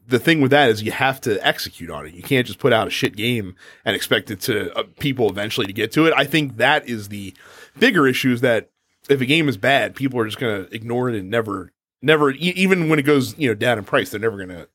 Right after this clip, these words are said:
consider picking it up. So the live service part is interesting. So I feel like that there is,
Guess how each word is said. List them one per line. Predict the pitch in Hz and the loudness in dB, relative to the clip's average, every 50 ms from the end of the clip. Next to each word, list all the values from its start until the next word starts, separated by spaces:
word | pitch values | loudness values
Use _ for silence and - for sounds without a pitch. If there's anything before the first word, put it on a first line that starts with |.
| _ - | _ -14
consider | - 120 - 123 98 95 | -12 -8 -6 -6 -6 -8
picking | - 95 85 82 | -10 -14 -16 -16
it | 87 | -16
up. | 92 82 - _ _ - - - - - - - - - - - - - | -18 -18 -20 _ _ -20 -20 -20 -20 -20 -20 -20 -20 -20 -20 -20 -12 -2
So | - - 220 214 208 - _ _ - | 0 2 2 2 0 -6 _ _ -2
the | 175 180 | 0 2
live | 175 208 285 339 370 | 4 4 2 2 2
service | - 269 254 226 202 - | 0 0 -2 -2 -2 0
part | - 185 170 151 139 139 - _ _ _ _ _ _ - | 0 2 2 2 0 -2 -8 _ _ _ _ _ _ -2
is | 139 147 135 131 120 117 104 92 - - | 0 0 0 0 -2 -4 -8 -10 -8 -4
interesting. | - 143 156 139 117 107 90 - - - - - - | -2 -2 -2 -2 -4 -8 -10 -12 -14 -16 -16 -12 -6
So | - - 175 180 165 156 151 _ _ _ _ _ _ _ _ _ _ _ _ _ _ _ _ - - _ _ _ | -2 0 2 2 2 0 -2 _ _ _ _ _ _ _ _ _ _ _ _ _ _ _ _ -20 -20 _ _ _
I | - 170 | -2 -2
feel | 185 - - 226 247 359 370 | -2 -2 -2 0 2 2 4
like | 330 247 202 143 135 | 4 2 2 2 0
that | 156 143 - | -2 0 0
there | 139 135 135 - - | 0 0 0 -2 0
is, | 131 139 147 147 147 139 139 135 - - - - | 2 2 4 4 2 2 0 -2 -4 -6 -6 -8